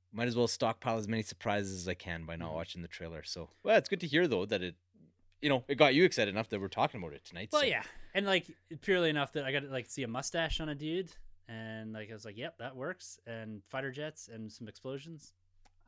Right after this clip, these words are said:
Speaker 2: If, if, look, if they can deliver just that, I think it'll be good at the end of the day, right? If you can go in, check yourself at the door and say, "This is a Top Gun movie with Tom Cruise in it," I'm gonna be good.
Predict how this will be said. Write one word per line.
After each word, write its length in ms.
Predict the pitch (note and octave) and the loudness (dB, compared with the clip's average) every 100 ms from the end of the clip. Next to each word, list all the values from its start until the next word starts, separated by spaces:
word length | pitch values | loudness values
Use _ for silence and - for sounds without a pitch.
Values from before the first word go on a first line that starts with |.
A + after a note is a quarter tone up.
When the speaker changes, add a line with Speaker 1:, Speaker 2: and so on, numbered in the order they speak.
| _ - | _ -8
Speaker 2:
If, 200 | G3 G#3+ | -4 -2
if, 120 | A3 - _ G3+ | -4 -8 _ -12
look, 380 | G3 E3+ - _ | 0 0 0 _
if 100 | D#3+ | -4
they 100 | A#3 | -2
can 140 | B3 A3+ | -2 -2
deliver 540 | G3 F#3 F3+ F3 D#3+ C#3+ | 0 2 2 0 0 -8
just 340 | A#2+ D3 D3 B2 | -4 -2 -2 -4
that, 280 | A#2 D#3+ - _ _ - | -4 -4 -6 _ _ -8
I 80 | C3 | -6
think 200 | C#3+ C#3 | -4 -4
it'll 180 | C3 A#2 | -4 -6
be 280 | A#2 A2 - | -6 -10 -10
good 240 | - - - - _ _ - - A#2 | -12 -12 -20 -20 _ _ -20 -16 -12
at 100 | A2+ | -8
the 80 | |
end 80 | A2 | -8
of 60 | G2 | -10
the 80 | G2 | -16
day, 220 | G2 F#2+ | -14 -8
right? 180 | A2+ C3+ | -6 -6
If 120 | B2 | -6
you 80 | D3 | -6
can 80 | E3 | -2
go 180 | D#3 | 0
in, 240 | C#3+ C#3+ C#3 _ _ | 0 -2 -6 _ _
check 220 | - C#3 | -8 -6
yourself 300 | C3+ - C#3 | -6 -4 -4
at 80 | C#3 | -6
the 60 | A#2+ | -10
door 280 | A2+ C3+ C#3+ | -4 -2 -2
and 120 | C3+ | -2
say, 260 | C3 A#2+ - _ - | -2 -4 -4 _ -12
"This 160 | A2 D#3 | -8 -6
is 100 | F3 | -6
a 60 | |
Top 280 | F3 G3 G3+ | -2 -2 0
Gun 180 | F3 D#3+ | -2 0
movie 220 | D3+ D3 | -2 -2
with 120 | C#3+ | -4
Tom 200 | - C#3 | -4 -6
Cruise 260 | D3 F3 D#3 | -4 -4 -4
in 120 | F3 | -4
it," 160 | C3+ B2+ _ _ _ _ _ _ _ _ - | -4 -8 _ _ _ _ _ _ _ _ -8
I'm 100 | A#2+ | -6
gonna 140 | A#2+ A#2 | -6 -8
be 120 | A2 | -10
good. 220 | G2+ | -12